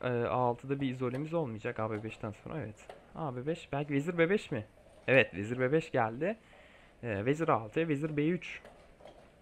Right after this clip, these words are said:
En kötü alabilir, e, siyahlar. B dört bekliyorum ben. Evet, B dört geldi. Kale E altı. Bakın A altıdaki piyonu E altıdan kaleyle korudu. Gayet mantıklı. Yani hala s-,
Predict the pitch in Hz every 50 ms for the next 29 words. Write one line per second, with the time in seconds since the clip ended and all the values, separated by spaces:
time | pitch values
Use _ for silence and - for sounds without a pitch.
0 | - - - 120 107 101 - - - 135 123 120 113 107 117 123 139 139 - -
1 | - - - - - 104 101 104 107 - - - 120 104 104 107 127 165 185 -
2 | - - - - - - - - - - - - - 120 135 170 170 170 - 143
3 | 120 - - 113 107 101 107 127 147 170 196 107 - - - - 147 104 98 -
4 | - - 156 131 135 120 - - 127 113 107 117 143 175 196 - - - 117 110
5 | 120 135 139 147 147 147 147 - - 175 139 - - 123 127 127 123 123 - -
6 | 160 - 160 - 123 147 190 - - 131 135 139 143 139 139 151 143 160 170 165
7 | 139 - - - - - - - - - 123 117 127 143 151 151 127 - 127 117
8 | 131 165 175 170 160 156 139 - - 131 123 - - - - - 151 196 240 -
9 | - - - - - - - - - - - - 165 185 175 170 160 180 180 175
10 | 160 147 - - -